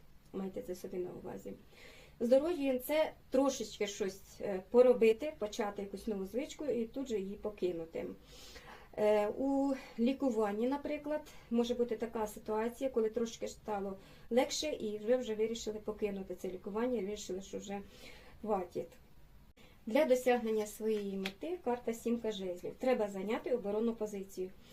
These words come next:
захищати свою думку, захищати свої особисті кордони.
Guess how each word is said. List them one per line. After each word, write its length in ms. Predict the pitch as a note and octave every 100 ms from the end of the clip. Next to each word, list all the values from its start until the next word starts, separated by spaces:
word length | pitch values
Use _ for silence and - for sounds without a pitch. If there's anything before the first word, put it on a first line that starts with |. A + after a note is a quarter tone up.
| - -
захищати 580 | G3+ A#3+ B3 D#4+ F4 C#4+
свою 300 | - A#3+ B3+
думку, 380 | G3+ A#3 C#4 C4+
захищати 540 | G#3+ F#3+ - F#3+ F#3
свої 340 | - G3+ C4+ -
особисті 480 | F#3+ F#3+ G3 G3+ G3+
кордони. 500 | G#3 F#3+ F#3 F3